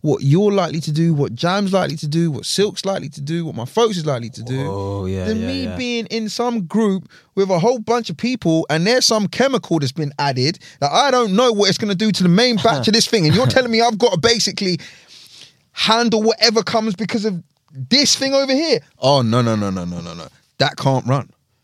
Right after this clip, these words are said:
Speaker 1: And being able to get into a place where you can sit there and go,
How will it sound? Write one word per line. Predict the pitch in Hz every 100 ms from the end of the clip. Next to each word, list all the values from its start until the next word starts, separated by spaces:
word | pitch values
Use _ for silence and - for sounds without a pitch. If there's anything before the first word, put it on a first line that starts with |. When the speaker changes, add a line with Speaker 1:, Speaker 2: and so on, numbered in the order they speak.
| _ _ _ _ _ -
Speaker 1:
And | 202 170
being | 262 269
able | 247 214
to | 180
get | 208
into | 196 196
a |
place | 180 180 -
where | 165
you |
can | 151
sit | 170 135
there |
and | 139
go, | 135 127